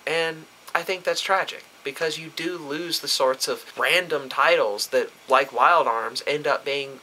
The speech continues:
amazing just because they're different and unique. And I think we should, you know, perhaps some of us at least, if you're passionate gamers, should try to send some mail to a game design company you like and ask for something different, perhaps. Or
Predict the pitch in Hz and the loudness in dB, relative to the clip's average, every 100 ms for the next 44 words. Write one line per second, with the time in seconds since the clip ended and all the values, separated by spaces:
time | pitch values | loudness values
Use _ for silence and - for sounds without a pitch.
0 | - 135 131 123 160 - 131 120 131 - | -8 -8 -4 -4 -2 -2 -4 -6 -6 -6
1 | 135 143 131 117 104 - 127 - 127 120 | -6 -2 -2 -2 -6 -2 -2 -2 -4 -4
2 | - 123 117 110 110 139 - - - - | -8 -14 -12 -14 -12 -12 -14 -20 -20 -20
3 | - - 185 214 214 233 226 - 202 196 | -12 0 4 4 4 4 4 2 -2 0
4 | 214 196 - - - - - 185 180 120 | 2 0 -2 -18 -20 -20 -12 -6 -2 0
5 | 143 170 160 170 - - - 147 143 143 | 0 0 4 4 4 4 4 4 2 2
6 | - - 151 156 139 - 135 127 - 135 | 2 0 -2 0 0 0 2 0 0 0
7 | 143 147 147 131 131 156 147 131 156 160 | 2 2 0 -2 -2 -4 -4 -8 -4 2
8 | 180 180 - 190 180 175 180 - - - | 2 4 4 4 2 -2 -2 -4 -10 -18
9 | - 151 180 139 117 - 135 135 131 147 | -4 4 6 6 2 -6 -4 -4 -2 -2
10 | 170 139 127 117 110 120 117 127 127 127 | -2 -4 0 0 -2 -6 -4 -6 0 2
11 | 131 143 139 156 - 139 156 151 175 135 | 2 0 0 0 -2 -2 -2 -2 -6 -2
12 | 120 160 - - - 110 120 110 - 131 | 0 2 0 -6 -8 -2 0 0 -2 -2